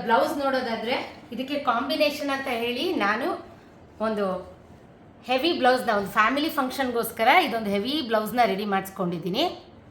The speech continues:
ಈ ಬ್ಲೌಸ್ ಬಂದು ಥ್ರೆಡ್ ವರ್ಕ್ ಮಾಡಿದ್ದಾರೆ,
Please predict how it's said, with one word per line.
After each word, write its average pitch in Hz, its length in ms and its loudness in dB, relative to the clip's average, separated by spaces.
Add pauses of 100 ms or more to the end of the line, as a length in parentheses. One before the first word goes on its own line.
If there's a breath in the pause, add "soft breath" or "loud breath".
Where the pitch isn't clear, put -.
(1700 loud breath)
ಈ 262 240 0
ಬ್ಲೌಸ್ 233 380 2
ಬಂದು 202 640 0 (360)
ಥ್ರೆಡ್ 202 300 2
ವರ್ಕ್ 254 720 0
ಮಾಡಿದ್ದಾರೆ, 185 520 4